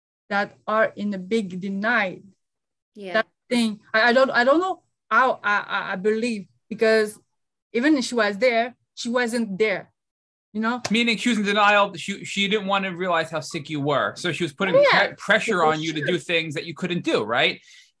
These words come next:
Speaker 1: For
Speaker 3: Including,
Speaker 1: sure.
Speaker 3: including, you know, getting a boyfriend, getting married, working, going to school, finishing school, right? Those are all pressures that were being put on you.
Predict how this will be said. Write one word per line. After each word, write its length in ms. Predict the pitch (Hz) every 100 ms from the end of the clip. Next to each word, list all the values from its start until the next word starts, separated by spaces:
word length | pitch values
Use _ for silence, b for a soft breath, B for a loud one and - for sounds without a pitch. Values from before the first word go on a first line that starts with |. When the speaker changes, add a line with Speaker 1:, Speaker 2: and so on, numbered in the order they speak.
| 226
Speaker 1:
For 100 | 233
Speaker 3:
Including, 240 | 208 294 392 214
Speaker 1:
sure. 40 | -
Speaker 3:
including, 680 | 196 - 220 202 190 185 - -
you 100 | 185
know, 200 | 175 165
getting 300 | 143 156 165
a 40 |
boyfriend, 440 | 156 196 - 143
getting 240 | 139 147 151
married, 560 | 175 180 165 147 135
working, 520 | 135 220 208 170 139 131
going 240 | 139 147
to 100 | 147
school, 380 | 143 202 208 160
finishing 340 | 170 170 175
school, 280 | 175 - 214
right? 160 | 175 170
Those 140 | 202
are 40 | 208
all 140 | 185
pressures 560 | - - 180 185 180 160
that 80 | -
were 40 |
being 180 | 151 147
put 140 | 143 269
on 160 | 208
you. 180 | 175 160